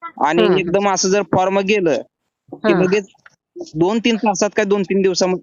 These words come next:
Speaker 1: दोन तीन दिवसात किंवा दोन तीन तासातच माहीत झालं
Speaker 2: हम्म.
Speaker 1: लोकांना फॉर्म भरून टाकतात. म्हणजे काय
Speaker 2: हम्म.
Speaker 1: तारखा आहे त्या, त्या तारखा
Speaker 2: हम्म.
Speaker 1: फुल झाल्या.
Speaker 2: हम्म.
Speaker 1: आता समजा ती, अ, तीस दिवसाचं किंवा तीन महिन्याच्या तारखा आहेत, तेवढ्या फुल झाल्या.
Speaker 2: हा.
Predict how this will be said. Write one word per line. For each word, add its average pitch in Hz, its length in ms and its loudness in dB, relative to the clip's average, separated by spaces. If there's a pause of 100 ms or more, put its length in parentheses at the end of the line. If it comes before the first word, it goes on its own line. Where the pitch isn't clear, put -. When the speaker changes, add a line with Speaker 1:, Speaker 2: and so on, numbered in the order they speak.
Speaker 1:
दोन 156 180 0
तीन 165 160 0
दिवसात 175 260 0
किंवा 202 180 -2
दोन 190 160 0
तीन 165 200 -2
तासातच 175 480 -2 (600)
माहीत 160 220 0
झालं 180 180 0
Speaker 2:
हम्म. 180 120 2
Speaker 1:
लोकांना 165 220 2 (160)
फॉर्म 170 240 0
भरून 175 240 0
टाकतात. 170 320 -2 (500)
म्हणजे 143 200 0
काय 175 200 2
Speaker 2:
हम्म. 202 120 2
Speaker 1:
तारखा 196 180 0
आहे 180 160 0
त्या, 165 200 0 (460)
त्या 170 100 0
तारखा 190 320 0
Speaker 2:
हम्म. 185 120 0
Speaker 1:
फुल 196 240 0
झाल्या. 180 380 0 (680)
Speaker 2:
हम्म. 196 160 -2 (180)
Speaker 1:
आता - 140 0
समजा 180 300 0
ती, 185 400 0
अ, 165 200 2
तीस 180 340 -2
दिवसाचं 170 440 0
किंवा 180 180 0
तीन 190 220 0
महिन्याच्या 180 420 0
तारखा 170 220 0
आहेत, 165 80 0
तेवढ्या 170 360 0
फुल 180 140 0
झाल्या. 165 260 0 (600)
Speaker 2:
हा. 190 200 2